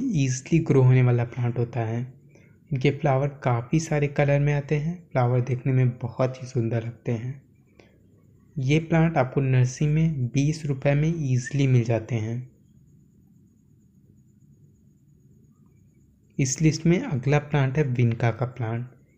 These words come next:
ये देसी विनका है और देसी विनका बहुत ही हार्डी होता है, लगभग पूरे साल ब्लूमिंग करने वाला होता है। इसे ग्रो करना भी काफ़ी ईजी होता है। आप इसे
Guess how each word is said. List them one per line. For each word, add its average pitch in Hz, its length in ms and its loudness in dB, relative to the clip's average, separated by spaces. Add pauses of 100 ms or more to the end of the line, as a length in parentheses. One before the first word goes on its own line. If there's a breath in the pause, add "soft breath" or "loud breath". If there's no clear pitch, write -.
(120)
ये 127 80 2 (180)
देसी 131 320 2
विनका 160 360 4
है 180 220 -4
और 143 120 -2 (160)
देसी 131 320 0
विनका 147 320 -2 (200)
बहुत 151 440 2
ही 143 80 0
हार्डी 127 400 0
होता 151 320 -4
है, 156 220 -2 (580 loud breath)
लगभग 156 440 0
पूरे 165 240 6
साल 147 560 -2
ब्लूमिंग 131 460 0
करने 123 260 2
वाला 117 240 -2
होता 117 280 -6
है। 113 200 -4 (960)
इसे 131 200 -2
ग्रो 131 260 2
करना 165 260 2
भी 165 140 2
काफ़ी 143 520 -4 (200)
ईजी 127 260 -2
होता 165 360 0
है। 165 260 -4 (180)
आप 127 200 -2
इसे 131 200 -6